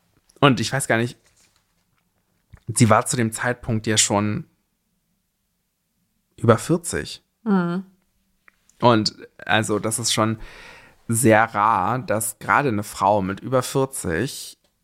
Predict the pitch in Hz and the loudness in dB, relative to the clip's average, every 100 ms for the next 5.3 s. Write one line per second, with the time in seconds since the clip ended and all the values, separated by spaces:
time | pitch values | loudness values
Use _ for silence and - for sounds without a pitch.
0 | _ _ - - - 156 - 151 175 196 | _ _ -12 -12 -4 -4 0 4 6 6
1 | - 98 - - 101 98 107 123 127 123 | 4 -6 -6 -4 0 0 0 -2 -2 -2
2 | - - 185 208 - 101 127 151 170 - | -6 0 0 0 0 -2 -2 0 0 0
3 | 170 - 147 - - 151 190 233 320 330 | -8 -8 -12 -14 -12 -4 0 6 6 6
4 | - 262 240 214 - 80 65 - - 123 | 2 2 2 2 2 2 0 -4 -4 -2
5 | 127 131 120 | 2 2 0